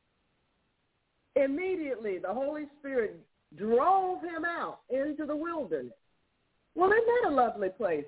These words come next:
the wilderness? What's out there? Nobody. Wild animals. Harsh conditions. There wasn't any hotel for him to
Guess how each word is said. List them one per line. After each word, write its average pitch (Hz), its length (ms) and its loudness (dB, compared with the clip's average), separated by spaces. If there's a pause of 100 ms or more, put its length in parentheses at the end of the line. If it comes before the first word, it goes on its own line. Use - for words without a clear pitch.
the 247 80 -2
wilderness? 277 600 -2 (800)
What's 339 300 0
out 359 300 -2
there? 170 360 -2 (280)
Nobody. 202 760 0 (2750)
Wild 294 540 2
animals. 262 560 -4 (1400)
Harsh 302 380 2 (140)
conditions. 294 680 -6 (1900)
There 285 140 2
wasn't 370 400 -6
any 277 100 -2
hotel 240 680 -4
for 220 100 -8
him 220 220 -8
to 190 60 -16